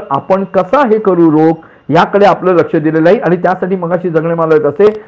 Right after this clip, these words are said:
यामध्ये नुसते पॉलिटिशियन्सच म्हणजे त्यांना दोष देऊन चालणार नाही, तर main जे इनफॅक्ट याच्यामध्ये जे instrumental असणार आहे ते policy makers आणि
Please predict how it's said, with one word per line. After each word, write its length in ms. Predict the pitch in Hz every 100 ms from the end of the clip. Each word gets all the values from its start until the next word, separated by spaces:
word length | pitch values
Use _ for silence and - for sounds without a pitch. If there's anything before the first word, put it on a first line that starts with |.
| -
यामध्ये 460 | 143 190 190 185 196
नुसते 300 | 170 - 220
पॉलिटिशियन्सच 960 | - 139 170 180 202 214 214 247 254 185
म्हणजे 200 | 160 175
त्यांना 260 | 170 156 180
दोष 220 | 160 175
देऊन 180 | 165 170
चालणार 360 | 131 147 196
नाही, 220 | 208 185 185
तर 460 | - _ - 156
main 420 | 131 165 285 285
जे 260 | 226 226 202
इनफॅक्ट 460 | 156 - 226 202 156
याच्यामध्ये 460 | 151 190 190 190
जे 140 | 175 190 -
instrumental 600 | 165 156 247 262 254 214
असणार 320 | 170 - 147
आहे 160 | 151 151
ते 400 | - _ - 170
policy 540 | 170 131 165 170 151
makers 520 | 135 135 139 226 226 226 - _ -
आणि 180 | 156